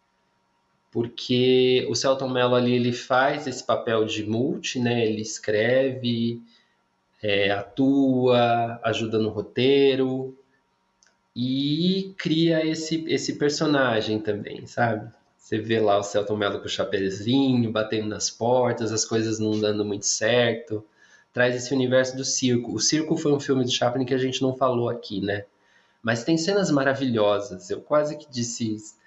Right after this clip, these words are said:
Aquela cena dele andando na corda bamba com os macacos é sensacional.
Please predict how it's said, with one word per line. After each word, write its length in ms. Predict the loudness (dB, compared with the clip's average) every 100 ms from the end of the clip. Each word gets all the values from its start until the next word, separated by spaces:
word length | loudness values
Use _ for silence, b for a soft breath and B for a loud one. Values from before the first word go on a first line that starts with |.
| b
Aquela 300 | -4 0 0
cena 320 | 0 -2 0
dele 200 | 0 0
andando 260 | 0 0 0
na 100 | -2
corda 340 | 0 2 2
bamba 380 | 0 0 0 -2
com 160 | -2 -2
os 140 | -2
macacos 1000 | -4 -4 0 0 0 -8 -12 -8 -8 -10 _ _ _ _ _ _ -4
é 200 | -2 0
sensacional. 1120 | -2 -2 -2 0 0 0 0 0 -2 -6 -12